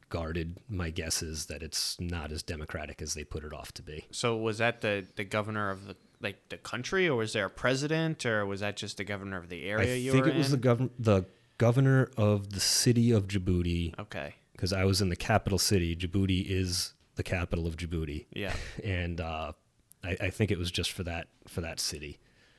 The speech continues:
Speaker 2: Okay.
Speaker 1: But if the capital has that much disparity to it,
Speaker 2: Yeah.
Speaker 1: you know.
Speaker 2: Yeah, I couldn't imagine what the rest of the country is like.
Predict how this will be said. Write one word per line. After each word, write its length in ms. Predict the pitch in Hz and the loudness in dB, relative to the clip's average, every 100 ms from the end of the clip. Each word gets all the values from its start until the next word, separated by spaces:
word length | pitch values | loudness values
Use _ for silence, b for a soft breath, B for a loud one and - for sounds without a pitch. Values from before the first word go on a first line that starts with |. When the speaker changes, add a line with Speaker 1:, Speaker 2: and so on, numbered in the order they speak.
| b - | b -12
Speaker 2:
Okay. 320 | - 95 101 - | -6 -6 -6 -8
Speaker 1:
But 180 | 82 104 | -8 -4
if 200 | 101 - | -6 -6
the 100 | - | -8
capital 520 | - 98 - 104 92 | 2 2 4 2 4
has 240 | 98 92 | 4 2
that 180 | 98 95 | 0 0
much 260 | 101 - - | 0 -2 -4
disparity 580 | - 95 92 95 92 | -6 -4 -2 -2 -2
to 280 | - 101 98 | -2 -2 0
it, 180 | 92 - - | 0 -4 -6
Speaker 2:
Yeah. 280 | 101 87 - _ _ 78 | -4 -4 -12 _ _ -14
Speaker 1:
you 60 | |
know. 180 | 73 73 - - | -12 -14 -16 -14
Speaker 2:
Yeah, 280 | - 95 85 - | -10 -10 -10 -14
I 40 | - | -16
couldn't 220 | - 104 | -12 -10
imagine 240 | 98 95 98 | -8 -10 -12
what 100 | 95 | -10
the 60 | |
rest 240 | 92 90 - | -10 -10 -12
of 80 | 85 | -16
the 60 | |
country 280 | 85 - 69 | -16 -16 -16
is 80 | 80 | -16
like. 240 | 73 78 | -16 -16